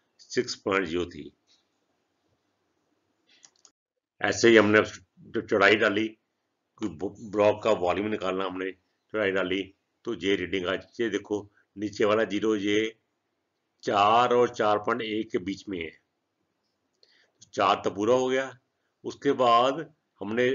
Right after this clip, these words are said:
ज़ीरो पहली लाइन हो गई, वन हो गई, दो, तीन, चार, पाँच, छः, सात, आठ, ये नौवीं मैच कर रही है, तो नौ हो गया, चार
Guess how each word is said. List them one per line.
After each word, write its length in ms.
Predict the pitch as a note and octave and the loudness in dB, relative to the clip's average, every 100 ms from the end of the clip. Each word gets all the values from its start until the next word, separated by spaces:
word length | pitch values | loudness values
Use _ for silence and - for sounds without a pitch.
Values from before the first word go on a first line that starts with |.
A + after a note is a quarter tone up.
| A#2+ G#2+ | -2 -8
ज़ीरो 340 | E2 G2+ A2+ B2+ | -10 -4 0 0
पहली 240 | C3 B2 | 0 0
लाइन 140 | B2 B2 | 0 -2
हो 80 | |
गई, 140 | A#2+ A#2+ - - | -2 -4 -6 -8
वन 200 | A2 A2+ | -6 -2
हो 80 | A2+ | -4
गई, 160 | G#2+ A2 | -4 -6
दो, 420 | - G#2+ G#2+ A2+ A#2 - | -2 0 0 -2 -8 -10
तीन, 380 | G#2 G#2+ A2 G#2 | -8 -6 -8 -8
चार, 380 | - G#2 G#2 G#2+ G#2+ | -2 0 0 -2 -4
पाँच, 420 | G#2+ G#2 A2 G#2+ _ _ _ _ _ - | -4 -2 -4 -6 _ _ _ _ _ -14
छः, 440 | - G#2+ G#2 G#2+ | -4 0 2 0
सात, 640 | G#2+ - G#2 G2 G#2+ A2 - | -2 -4 -2 0 0 -2 -8
आठ, 360 | A#2 A2 A2+ - _ _ _ - | -8 -4 -4 -6 _ _ _ -8
ये 60 | A#2 | -6
नौवीं 400 | A2 A2+ A#2 C#3+ | 0 0 2 2
मैच 240 | A#2+ G#2 - | 2 0 -2
कर 120 | - | -18
रही 180 | - F2 | -20 -20
है, 100 | - _ _ _ _ _ _ _ _ _ _ - | -20 _ _ _ _ _ _ _ _ _ _ -12
तो 80 | |
नौ 200 | G2+ F2+ | -8 -4
हो 120 | G2 G#2 | -2 -2
गया, 180 | G#2+ A2 - _ - | -2 -2 -8 _ -6
चार 220 | A2 G#2+ | 0 0